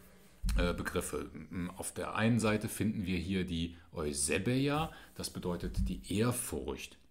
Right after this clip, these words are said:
oder die heilige Scheu oder den Respekt, den man den gegen-, äh, den man den Göttern gegenüber empfindet. Ähm,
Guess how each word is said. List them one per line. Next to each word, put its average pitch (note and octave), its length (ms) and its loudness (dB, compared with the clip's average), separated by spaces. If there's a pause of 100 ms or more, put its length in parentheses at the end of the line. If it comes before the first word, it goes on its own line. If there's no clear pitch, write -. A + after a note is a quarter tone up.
oder F2 140 -2
die E2+ 160 -4
heilige G2 400 2
Scheu F#2 600 0
oder E2+ 140 -2
den F#2 160 0
Respekt, - 720 -4
den F#2 200 2
man E2 200 0
den D#2+ 200 -6
gegen-, E2+ 360 -2
äh, E2 240 -2
den E2+ 220 0
man D#2+ 220 -4
den E2 180 -4
Göttern E2 380 2 (400)
gegenüber G2 540 4
empfindet. F#2+ 580 4 (840)
Ähm, G2 300 2